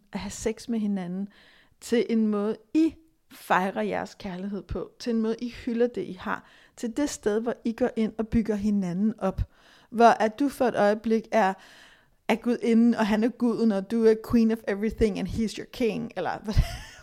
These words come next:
hvad end det virker for jer. Men se sexliv som en hyldest til jeres kærlighed,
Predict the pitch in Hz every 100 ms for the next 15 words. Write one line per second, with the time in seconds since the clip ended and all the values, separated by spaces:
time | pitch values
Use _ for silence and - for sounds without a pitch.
0 | - - 381 349 285 269 277 320 233 240
1 | 226 226 247 254 214 185 202 - - -
2 | - - _ - 233 233 - - - -
3 | - 226 - 240 220 214 208 190 233 -
4 | 220 202 190 196 - 202 190 202 208